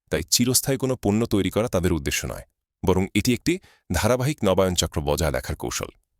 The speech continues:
অনেক ব্যবহারকারীর ক্ষেত্রেই iPhone বদলানোর প্রয়োজন হয় না ডিভাইসের ত্রুটির কারণে, বরং নতুন মডেল বাজারে আসলে পিছিয়ে পড়ার অনুভূতি থেকেই এই প্রয়োজন তৈরি হয়। এটি এমন এক কৌশল, যা অত্যন্ত সচেতনভাবে তৈরি করা হয়েছে,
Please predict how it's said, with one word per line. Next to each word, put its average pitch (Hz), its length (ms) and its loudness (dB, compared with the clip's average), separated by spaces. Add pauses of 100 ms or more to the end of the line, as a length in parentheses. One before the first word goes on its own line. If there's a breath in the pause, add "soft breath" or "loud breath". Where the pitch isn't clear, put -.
(300)
অনেক 160 260 4
ব্যবহারকারীর 131 600 2
ক্ষেত্রেই 135 440 -2 (100)
iPhone 98 360 2
বদলানোর 95 380 2
প্রয়োজন 120 340 0
হয় 85 180 -2
না 82 140 -2 (360)
ডিভাইসের 92 400 2 (120)
ত্রুটির 131 320 0
কারণে, 55 300 -6 (500)
বরং 87 240 4
নতুন 117 280 2
মডেল 104 280 2
বাজারে 90 440 2
আসলে 85 340 -2 (360 soft breath)
পিছিয়ে 143 360 2
পড়ার 147 280 2
অনুভূতি 131 420 2
থেকেই 170 300 -2
এই 95 100 2
প্রয়োজন 82 360 0
তৈরি 69 220 -4
হয়। - 200 -8 (580)
এটি 123 280 -2
এমন 127 260 2
এক 190 160 -2
কৌশল, 87 380 2 (340 soft breath)
যা 107 100 8
অত্যন্ত 160 400 -2
সচেতনভাবে 104 760 2
তৈরি 80 240 2
করা 76 220 2
হয়েছে, 80 340 0